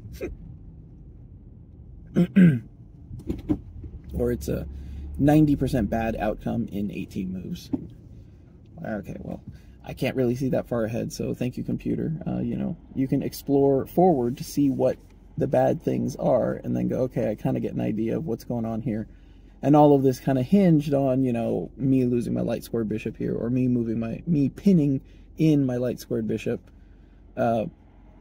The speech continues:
and you have to, they're not,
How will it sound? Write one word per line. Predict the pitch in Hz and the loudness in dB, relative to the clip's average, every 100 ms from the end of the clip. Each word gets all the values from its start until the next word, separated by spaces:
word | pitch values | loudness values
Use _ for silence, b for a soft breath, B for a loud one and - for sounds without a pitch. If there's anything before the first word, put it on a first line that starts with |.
| - - - - - - - - - - - - - | -20 -20 -20 -20 -20 -20 -20 -20 -20 -20 -20 -20 -4
and | 135 117 | 0 2
you | 113 | 0
have | - | -2
to, | 117 117 - - - - - - - - - - - - - - - - - - - - - | -4 -4 -12 -20 -20 -20 -20 -20 -20 -20 -20 -20 -20 -20 -20 -20 -20 -20 -20 -20 -20 -20 -12
they're | 143 | -4
not, | 170 | -4